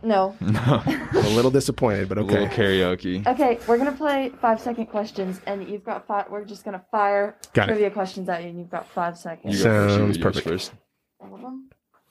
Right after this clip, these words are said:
Speaker 2: Sure. Yeah.
Speaker 1: All right. Ready?
Speaker 3: Got it.
Speaker 1: What do you call a group of unicorns?
Speaker 3: Unicornists.
Speaker 1: A blessing.
Speaker 3: <laughs>
Speaker 1: Coprostrastophobia is the fear of what?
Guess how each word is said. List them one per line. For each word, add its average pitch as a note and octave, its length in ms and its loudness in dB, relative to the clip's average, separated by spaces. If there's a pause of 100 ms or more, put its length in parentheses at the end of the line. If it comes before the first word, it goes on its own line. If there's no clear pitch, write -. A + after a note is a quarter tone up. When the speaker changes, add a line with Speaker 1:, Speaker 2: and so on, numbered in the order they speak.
(120)
Speaker 2:
Sure. F2 260 0 (140)
Yeah. F2+ 160 -6 (160)
Speaker 1:
All G#3+ 120 4
right. B3+ 280 0 (140)
Ready? A#3 340 -2 (120)
Speaker 3:
Got G#2+ 180 2
it. - 120 -8 (1120)
Speaker 1:
What A#3+ 160 0
do C#4+ 80 2
you C#4+ 60 2
call B3 200 2
a A#3 60 2
group G#3+ 220 -2
of F#3+ 100 -8
unicorns? F3+ 720 -8 (800)
Speaker 3:
Unicornists. A2+ 680 2 (1000)
Speaker 1:
A A#3 120 4
blessing. F#3 400 2 (560)
Speaker 3:
<laughs> D5+ 680 -8
Speaker 1:
Coprostrastophobia A#3 2000 0
is F#3+ 140 -4
the F#3+ 100 -6
fear G#3 280 -4
of E3+ 120 -4
what? E3 300 -8